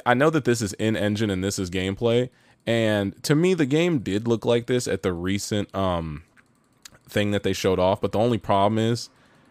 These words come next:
uh, is just the fact that they, something told me they captured it badly. 'Cause it looked like it was captured on, like,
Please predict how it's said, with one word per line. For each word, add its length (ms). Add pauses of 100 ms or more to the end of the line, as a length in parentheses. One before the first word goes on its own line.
(260)
uh, 560
is 140
just 180
the 80
fact 280
that 180 (220)
they, 220
something 300
told 200
me 100
they 120
captured 500
it 100
badly. 500 (500)
'Cause 160
it 120
looked 220
like 180
it 60
was 160
captured 580
on, 160
like, 380